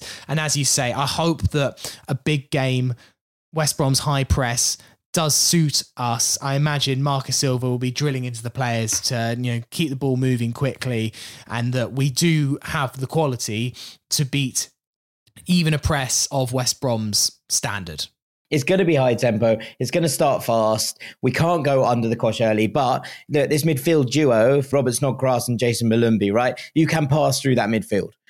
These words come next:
Speaker 2: And, you know, you don't want them on the ball. They're both decent ball players. Malumbi is a good player that gets around the pitch, and he's done good things for the Republic. But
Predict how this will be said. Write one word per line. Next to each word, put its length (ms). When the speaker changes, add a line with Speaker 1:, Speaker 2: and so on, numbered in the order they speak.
Speaker 2:
And, 320
you 120
know, 80
you 160
don't 180
want 120
them 120
on 120
the 60
ball. 320
They're 120
both 240
decent 320
ball 120
players. 280
Malumbi 480
is 120
a 100
good 360
player 180
that 160
gets 240
around 280
the 60
pitch, 360
and 60
he's 100
done 220
good 280
things 240
for 80
the 60
Republic. 580
But 180